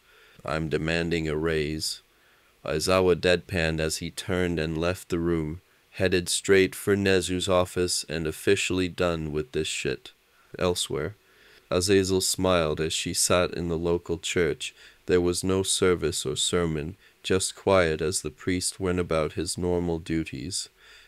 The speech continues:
A man with a white shirt with a gold tie sat down beside her with a soft smile. "Hello," he greeted them quietly without looking.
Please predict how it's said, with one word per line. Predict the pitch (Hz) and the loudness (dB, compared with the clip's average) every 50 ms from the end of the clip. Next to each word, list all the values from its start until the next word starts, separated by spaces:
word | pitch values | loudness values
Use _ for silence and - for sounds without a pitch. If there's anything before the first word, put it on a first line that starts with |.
| _ _ | _ _
A | - 87 | -4 -2
man | 92 95 95 98 95 95 98 95 | 0 2 2 4 4 2 2 0
with | 90 90 - | 0 0 0
a | 87 | -2
white | 82 82 82 85 85 78 71 - | -2 -2 0 0 0 -2 -2 -4
shirt | - - - 92 87 80 71 - | -4 -2 2 2 2 2 0 -4
with | - 87 - - | -6 -6 -6 -6
a | 87 | -8
gold | 95 - 92 87 85 85 78 - | -4 0 2 2 2 2 0 -4
tie | - - - 87 85 80 78 | -6 -2 0 2 2 2 0
sat | - - - 95 82 73 - - | 0 -2 0 0 0 -2 -2 -2
down | - 82 82 82 80 78 | -4 -2 -2 -2 -4 -4
beside | 73 - - - - 85 85 82 78 - | -6 -6 -6 -4 -2 0 0 0 -2 -4
her | - - 80 73 73 | -6 -4 -4 -2 -2
with | 78 80 78 - | -4 -6 -6 -6
a | 78 | -6
soft | - - - 80 78 80 78 - - | -4 -4 -2 -2 -2 -2 -4 -6 -6
smile. | - - - 80 78 78 73 69 71 80 98 - - _ _ - - - - - _ _ _ _ | -6 -6 -4 -4 -4 -4 -4 -4 -6 -8 -10 -12 -14 _ _ -20 -20 -20 -20 -20 _ _ _ _
"Hello," | - 92 90 87 87 85 85 80 78 95 - _ _ _ _ _ _ - _ _ _ _ _ | 0 2 2 4 2 2 2 0 -2 -4 -8 _ _ _ _ _ _ -20 _ _ _ _ _
he | _ - 98 | _ -8 -8
greeted | 87 - - 92 90 80 82 80 78 | -6 -4 -2 0 0 0 0 -2 -2
them | - 78 78 80 | -2 -4 -4 -4
quietly | 82 - - - 90 90 87 73 - - 73 73 73 | -6 -8 -2 0 2 2 2 2 0 -2 -4 -6 -4
without | 76 76 76 - 76 73 64 - - | -6 -6 -4 -4 -4 -4 -4 -4 -6
looking. | 80 82 - - - 76 80 - - | -8 -10 -10 -10 -10 -10 -10 -12 -14